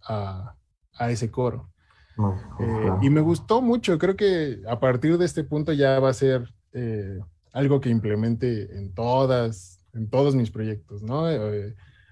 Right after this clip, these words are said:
Speaker 1: tengo que seguir estudiando, eh, cosas como orquestación, eh, <clears throat> pues para que no me sea tan complicado, eh, meter toda esta bola de instrumentos, ¿no? Porque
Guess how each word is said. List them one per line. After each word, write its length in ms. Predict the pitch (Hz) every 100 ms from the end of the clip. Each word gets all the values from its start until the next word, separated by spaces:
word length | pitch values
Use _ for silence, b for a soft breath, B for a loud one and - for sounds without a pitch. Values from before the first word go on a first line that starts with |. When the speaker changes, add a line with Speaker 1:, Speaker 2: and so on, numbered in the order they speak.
| b
Speaker 1:
tengo 280 | - 131 131
que 560 | 131 113 110 107 104 104
seguir 520 | 98 117 107 117 123
estudiando, 1000 | 110 104 113 104 113 113 117 113 104 90
eh, 340 | 104 101 92 92
cosas 300 | 131 120 107
como 420 | - 101 98 92
orquestación, 960 | 92 104 107 - 104 82 143 160 196 - _ _ _ _ _ - _ _ _ -
eh, 380 | 120 107 98 98 - -
<clears throat> 400 | 208 151 131 -
pues 140 | -
para 220 | 117 113
que 160 | 107 110
no 260 | 117 127
me 160 | 135 131
sea 220 | 120 120
tan 320 | 117 123 117 B B B B _
complicado, 840 | 131 120 113 98 113 113 143 - - _ _ _
eh, 440 | - 107 98 98 107 _ _ _
meter 380 | 117 113 120 110
toda 200 | 117 107
esta 200 | - 104
bola 220 | 107 107
de 80 | 107
instrumentos, 560 | 104 117 113 117 104
¿no? 140 | 110 139
Porque 440 | 131 - 95 98